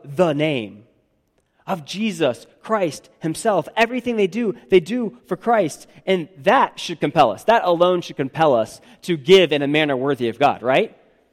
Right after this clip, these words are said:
That they have left everything for the sake of the name of Jesus Christ.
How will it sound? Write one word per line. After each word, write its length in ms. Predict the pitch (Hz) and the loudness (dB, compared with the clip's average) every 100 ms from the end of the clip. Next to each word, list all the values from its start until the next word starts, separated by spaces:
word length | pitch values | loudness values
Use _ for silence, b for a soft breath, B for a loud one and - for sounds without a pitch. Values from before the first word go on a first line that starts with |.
| - | -8
That 100 | 165 | 0
they 120 | 214 | 4
have 180 | 180 123 135 | 4 0 0
left 340 | 143 180 - | 4 4 2
everything 580 | 135 175 196 226 262 277 _ _ _ _ _ - | 0 0 2 0 0 -6 _ _ _ _ _ -6
for 100 | 175 | -4
the 80 | |
sake 240 | - 202 202 | 0 0 0
of 60 | |
the 80 | 151 | -4
name 260 | 139 160 196 | -2 -2 -2
of 100 | 165 | -4
Jesus 360 | 180 170 156 | -8 -10 -12
Christ. 500 | - 143 165 254 - | -6 -4 -4 -10 -18